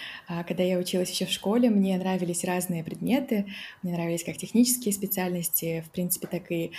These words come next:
гуманитарные какие-то науки. И когда я оканчивала школу, я выбрала для себя более такой понятный путь.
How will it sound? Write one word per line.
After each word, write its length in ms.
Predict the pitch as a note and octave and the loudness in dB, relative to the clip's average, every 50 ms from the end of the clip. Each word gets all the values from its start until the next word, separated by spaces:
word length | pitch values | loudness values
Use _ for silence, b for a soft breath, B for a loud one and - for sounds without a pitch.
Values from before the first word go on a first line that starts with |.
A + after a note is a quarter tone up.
| B B B - | B B B 0
гуманитарные 560 | G3 F3+ F3 E3+ F3 G#3+ A#3 C#4 C4+ C4 B3+ | 2 2 2 2 4 4 6 8 10 10 10
какие-то 360 | B3+ G#3+ - - G3+ G3 G3 | 8 6 0 0 0 0 2
науки. 500 | F#3+ F#3+ F#3 F#3 F3 - - - E3+ D#3+ B B B B B B B B B B B _ | 2 4 2 2 0 -2 -6 -10 -10 -10 B B B B B B B B B B B _
И 180 | - G3 F#3+ F#3+ | -2 0 0 2
когда 200 | F#3 G3 F#3+ G3 | 0 0 2 4
я 120 | G3+ G3+ G3+ | 4 4 4
оканчивала 400 | G3 G3 G3+ G3 G3+ F#3+ F#3+ F#3 | 4 2 0 0 0 0 0 0
школу, 340 | F#3 - - C4+ E4 F4 D#4 | 0 0 0 2 2 4 2
я 180 | A#3 G#3+ G#3 | 2 2 4
выбрала 320 | G3 A#3 A#3 A#3+ B3 A3+ G#3 | 4 2 4 4 2 2 2
для 120 | F#3+ F#3 | 0 0
себя 300 | - - F3 F3+ F#3+ F#3+ | -2 -2 0 0 0 0
более 280 | F#3 F#3 G3 F#3 F#3 F#3 | 2 2 2 2 2 0
такой 240 | F#3 E3+ - F3 | -2 -4 -4 -4
понятный 460 | - - F#3 F#3+ F#3+ F#3 F#3+ F#3+ F3 D#3+ | -2 0 0 2 2 2 0 -2 -6 -2
путь. 360 | - B3+ E4+ F4 - - | 0 0 0 0 -2 -6